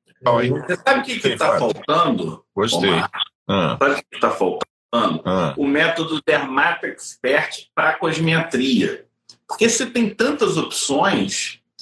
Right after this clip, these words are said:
Speaker 2: as pessoas fazem tanta coisa, é, e falam, tipo, reposicionar e tal, mas qual foi o diagnóstico do envelhecimento? Eu acho que o Paula, tá aí um desafio. Vamos, vamos montar esse módulo no Dermato Expert,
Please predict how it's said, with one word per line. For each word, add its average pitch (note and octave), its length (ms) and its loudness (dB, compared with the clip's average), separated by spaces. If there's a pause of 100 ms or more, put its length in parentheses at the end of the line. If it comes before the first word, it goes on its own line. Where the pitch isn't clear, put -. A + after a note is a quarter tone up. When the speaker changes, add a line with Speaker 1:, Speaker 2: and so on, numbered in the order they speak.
(320)
Speaker 2:
as - 140 -2
pessoas G3+ 380 0
fazem G#3+ 420 0
tanta C4 540 0
coisa, G2+ 760 -2 (600)
é, D3+ 160 2
e - 120 0
falam, D#3+ 580 0
tipo, G2 340 -4
reposicionar A#2 800 0
e - 40 -6
tal, E3+ 160 0
mas - 200 0
qual E4 300 0
foi C4+ 200 0
o G3+ 40 0
diagnóstico D#3 1160 -2
do A#2+ 160 -2
envelhecimento? A#2 880 0
Eu B2+ 40 6
acho - 260 0
que - 80 0
o F#3+ 180 2 (560)
Paula, D3 480 0 (100)
tá B3+ 100 -2
aí B3 160 2
um E3+ 140 0
desafio. F3 440 0 (160)
Vamos, A3 560 0
vamos G3+ 260 2
montar D#3 460 2
esse D3 200 -2
módulo A#2+ 640 2
no A2+ 120 -2
Dermato A2 460 -2
Expert, - 760 -4